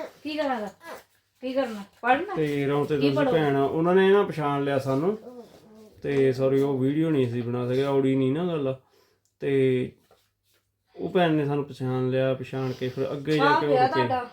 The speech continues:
Speaker 1: ਕੰਘਾ, ਲੱਭੀ
Speaker 2: ਤੇ
Speaker 1: ਜਾਂਦੇ ਸੀ।
Speaker 2: ਕਹਿੰਦੇ ਅਸੀਂ ਬੱਚਿਆਂ ਨੂੰ ਦਿਖਾਉਣੀ ਪਿਕ
Speaker 1: ਦਰਾਜ ਵਿੱਚ।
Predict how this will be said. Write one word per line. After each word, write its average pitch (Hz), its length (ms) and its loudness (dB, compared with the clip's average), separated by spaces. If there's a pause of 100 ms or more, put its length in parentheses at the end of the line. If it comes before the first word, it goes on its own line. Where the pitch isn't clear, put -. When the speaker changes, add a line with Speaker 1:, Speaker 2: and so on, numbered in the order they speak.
(100)
Speaker 1:
ਕੰਘਾ, 262 420 -4 (300)
ਲੱਭੀ 226 240 -12
Speaker 2:
ਤੇ 247 60 -8
Speaker 1:
ਜਾਂਦੇ 143 200 -2
ਸੀ। 131 100 -4
Speaker 2:
ਕਹਿੰਦੇ 156 320 0
ਅਸੀਂ 139 140 -2
ਬੱਚਿਆਂ 135 320 -4
ਨੂੰ 135 140 -2
ਦਿਖਾਉਣੀ 139 340 -4
ਪਿਕ 131 240 -8 (1300)
Speaker 1:
ਦਰਾਜ 196 360 -4
ਵਿੱਚ। 180 300 -12